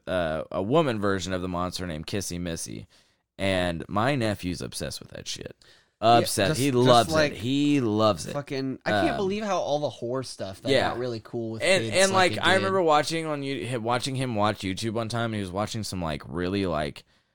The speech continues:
Speaker 1: like, some really creepy shit. I'm gonna be honest with you. It was, like, the videos he was watching were, like, very unsettling and creepy. And I was like, "You like this stuff?" He was like, he was, like, five. He was like, "Yeah." And I was like, "Me too, but
Speaker 2: Uh,
Speaker 1: goddamn."
Speaker 2: God
Speaker 1: Yeah.
Speaker 2: damn, why,
Speaker 1: But, uh,
Speaker 2: though?
Speaker 1: apparently someone made a video of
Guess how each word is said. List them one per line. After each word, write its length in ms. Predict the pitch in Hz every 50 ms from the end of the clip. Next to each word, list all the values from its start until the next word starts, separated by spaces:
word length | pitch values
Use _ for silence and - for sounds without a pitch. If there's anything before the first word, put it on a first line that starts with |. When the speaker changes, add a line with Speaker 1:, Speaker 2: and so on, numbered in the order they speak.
| _ _ _
Speaker 1:
like, 160 | - 123 127
some 160 | - - 123 131
really 180 | 165 220 247
creepy 440 | - - - 143 160 175 - 156 120
shit. 400 | 107 - - - 120 143 117 82
I'm 80 | 98 120
gonna 100 | 139 143
be 100 | 123 117
honest 260 | 127 139 135 120 101
with 100 | 92 78
you. 120 | 73 76
It 60 | 107 139
was, 140 | 165 160 143
like, 220 | 151 127 113 101
the 120 | 107 120 113
videos 420 | 104 107 123 143 160 175 180 170
he 60 | - 180
was 160 | 175 175 143
watching 360 | 151 156 160 165 - 175 180 165
were, 120 | 139 117
like, 280 | 107 104 98 95 87 -
very 380 | 85 101 110 120 135 143 147 127
unsettling 760 | - 98 113 123 120 - - 107 92 98 110 117 131 139 123
and 120 | 98 95 -
creepy. 500 | - 107 104 110 110 139 139 143 151 - - - _ _ _ _ -
And 120 | - 104
I 60 | 113
was 120 | 123 127 113
like, 140 | 113 104 120
"You 100 | 175 170
like 260 | 117 104 120 131 -
this 160 | 180 180 165
stuff?" 240 | - - 170 175 170
He 100 | 151 135
was 100 | 131 117 107
like, 160 | 101 95 -
he 60 | -
was, 100 | 117 113
like, 120 | 92 67 - _
five. 320 | - 98 90 82 - - -
He 60 | 92
was 100 | 98 92
like, 100 | 82 85 87
"Yeah." 380 | 92 120 131 135 120 95 71
And 100 | 71 87
I 80 | 98 101
was 120 | 101 95
like, 120 | 90 85 78
"Me 140 | 98 120 123
too, 280 | - - 135 131 104 78
but 120 | 76 71
Speaker 2:
Uh, 80 | - -
Speaker 1:
goddamn." 540 | - 98 117 104 92 113 107 113 113 101
Speaker 2:
God 220 | 113 131 143 190 196
Speaker 1:
Yeah. 280 | - 143 143 120 98 101
Speaker 2:
damn, 360 | 165 196 170 127 110 104 113
why, 160 | 120 120 139 185
Speaker 1:
But, 160 | 170 170 175
uh, 240 | 160 151 143 135 -
Speaker 2:
though? 120 | - -
Speaker 1:
apparently 520 | - 175 202 214 208 185 170 170 165 160
someone 320 | 147 - - 160 160 165 156
made 160 | 156 151 139
a 60 | 131
video 520 | 127 123 139 139 139 135 131 123 117 113 110
of 560 | 71 76 107 107 104 101 101 92 87 - -